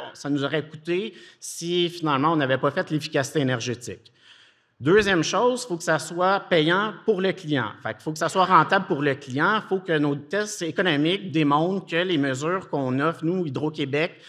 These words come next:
qu'on offre des appuis financiers, ben que finalement, le client, ça soit rentable pour lui. On veut pas faire la promotion de technologies qui seraient pas rentables.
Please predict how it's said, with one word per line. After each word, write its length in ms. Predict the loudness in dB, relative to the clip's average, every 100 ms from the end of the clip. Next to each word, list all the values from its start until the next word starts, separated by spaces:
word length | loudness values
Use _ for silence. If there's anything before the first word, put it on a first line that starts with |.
| -20 -4
qu'on 200 | 0 0
offre 120 | 2
des 200 | 2 2
appuis 240 | -2 -4
financiers, 720 | -2 0 2 2 -2 -4 -4 -6 -16 -14 -2
ben 200 | 0 0
que 220 | 0 0
finalement, 440 | 0 -2 2 2
le 120 | 2
client, 400 | 0 -4 -2 0
ça 140 | 0 -2
soit 160 | -2
rentable 420 | 0 0 2 0 0
pour 180 | -4 -4
lui. 260 | -4 -6 -8
On 120 | -10
veut 120 | -6 -6
pas 460 | 0 4 4 2 -2 -4
faire 140 | 0
la 100 | 0
promotion 480 | 0 -2 -2 -2 -4
de 60 | -4
technologies 760 | -6 -2 -2 -2 -4 -6 -8
qui 140 | -10 -10
seraient 180 | -6
pas 140 | -2 -2
rentables. 540 | 0 0 -2 -6 -8